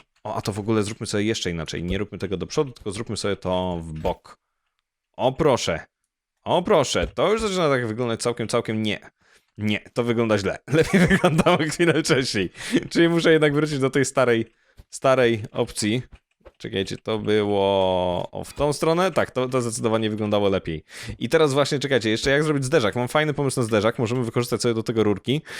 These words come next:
E, wykorzystamy sobie po prostu rurkę tego typu, rurkę prostą i rurkę z zakrętem. To będą nasze trzy takie główne, e, elementy, z których to skonstruujemy. I zrobimy sobie tak, że ta rurka będzie tu.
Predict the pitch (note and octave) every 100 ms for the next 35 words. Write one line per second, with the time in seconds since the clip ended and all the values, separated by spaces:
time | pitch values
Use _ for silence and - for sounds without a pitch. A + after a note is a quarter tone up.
0 | - - - A2 A2+ A2 A2+ A#2 C#3+ B2
1 | B2 - E3 D#3+ - A#2+ G#2 G#2+ C3 C#3
2 | C#3 B2 - - A#2 A#2+ A#2+ B2+ B2+ A2
3 | - F3+ F#3+ F3+ - F#3+ F#3 B2+ B2 -
4 | G2+ - E3+ D#3 D#3+ D3 - C3 C3+ -
5 | A#2 A#2+ - - - F#2 F2+ A#2+ B2 B2+
6 | C3 G#2+ G2+ A2 A2 A2+ - A2 - B2+
7 | A2+ - G#2 G#2 A#2 A2 G#2 G#2 _ -
8 | _ - G2+ G2+ G2 F#2+ F#2+ F#2+ - -
9 | A2 A2+ A#2 A2 G2+ - - A2 - -
10 | A#2 - A#2 A2 G2 F2+ A2+ C#3+ A#2+ G#2
11 | A2 G#2+ G#2+ - G#2+ F2+ - G#2+ G#2 G2+
12 | F#2 F#2 E2+ - - _ E3+ A3 B3